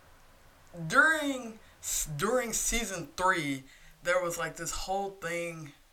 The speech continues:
well, actually, it had been happening since the beginning, but, like, during season three, like, the lore of the genie, like,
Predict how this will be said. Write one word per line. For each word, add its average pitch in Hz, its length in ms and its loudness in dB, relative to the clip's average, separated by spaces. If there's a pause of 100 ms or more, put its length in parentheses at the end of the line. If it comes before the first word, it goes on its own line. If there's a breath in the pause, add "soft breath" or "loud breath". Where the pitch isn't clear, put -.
(160)
well, 175 160 10
actually, 185 220 4
it 156 60 -2
had 156 80 -2
been - 20 -2
happening 147 280 0
since 147 180 -4
the 139 60 -10
beginning, 139 360 -4
but, 139 120 -4
like, 139 160 -4
during 190 200 -2
season 160 260 -6
three, 160 180 -4
like, 143 280 0 (240 loud breath)
the 160 120 2
lore 170 640 4 (260 loud breath)
of 156 240 0
the 147 160 2
genie, 165 580 -4 (200 loud breath)
like, 156 320 4